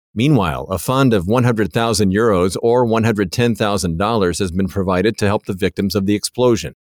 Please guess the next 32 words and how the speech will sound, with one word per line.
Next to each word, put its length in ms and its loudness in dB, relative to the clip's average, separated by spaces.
Eight 200 2
people 260 2
were 100 2
killed 400 0
after 240 -2
two 320 0
dilapidated 720 0
buildings 380 0
in 80 2
the 80 0
center 320 0
of 100 0
Marseille 500 0
collapsed 520 -2
in 100 0
twenty 380 -2
eighteen. 580 -2
French 300 -2
authorities 500 2
said 280 0
those 240 2
buildings 400 0
were 120 0
poorly 340 2
maintained, 720 0
unlike 440 0
the 80 -2
building 360 0
that 180 -2
collapsed 580 -2
on 160 -4
Sunday. 540 -2